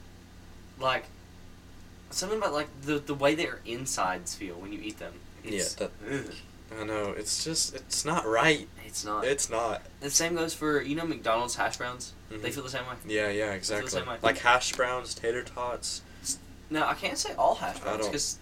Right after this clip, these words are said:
Speaker 2: I'm
Speaker 1: like,
Speaker 2: not
Speaker 1: the
Speaker 2: a fan of
Speaker 1: fried
Speaker 2: hash
Speaker 1: hash
Speaker 2: browns.
Speaker 1: browns, like the thin ones,
Speaker 2: Mm-hmm.
Speaker 1: like the ones you get, like, Denny's or something.
Speaker 2: Yeah.
Speaker 1: Yeah, those are good. Those
Speaker 2: I'm,
Speaker 1: are fire.
Speaker 2: I'm still not a fan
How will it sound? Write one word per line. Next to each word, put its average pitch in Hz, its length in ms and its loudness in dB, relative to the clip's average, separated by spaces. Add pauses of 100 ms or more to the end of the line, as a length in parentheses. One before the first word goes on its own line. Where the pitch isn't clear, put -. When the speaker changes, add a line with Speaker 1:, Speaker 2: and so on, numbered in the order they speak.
Speaker 2:
I'm 139 80 2
Speaker 1:
like, 110 100 6
Speaker 2:
not 107 80 2
Speaker 1:
the 135 60 4
Speaker 2:
a - 40 2
fan - 160 0
of 131 40 8
Speaker 1:
fried 139 200 10
Speaker 2:
hash 147 80 -2
Speaker 1:
hash 139 240 6
Speaker 2:
browns. 160 360 -2
Speaker 1:
browns, - 260 -16
like 131 100 -10
the 135 100 -6
thin 147 320 0
ones, 170 420 -4
Speaker 2:
Mm-hmm. 127 100 -10 (360)
Speaker 1:
like 143 140 -6
the 139 40 -4
ones 139 160 -2
you 143 100 0
get, 135 40 0
like, 120 160 2
Denny's 123 320 -2
or 135 60 -4
something. 143 400 -4
Speaker 2:
Yeah. 92 240 -2
Speaker 1:
Yeah, - 80 -4
those 175 240 2
are 190 60 2
good. 135 200 -4 (220)
Those 156 140 4
Speaker 2:
I'm, 156 60 0
Speaker 1:
are - 20 -2
fire. - 220 0 (140)
Speaker 2:
I'm 120 120 0
still 95 200 -2
not 87 100 -2
a 85 40 -8
fan 92 300 -6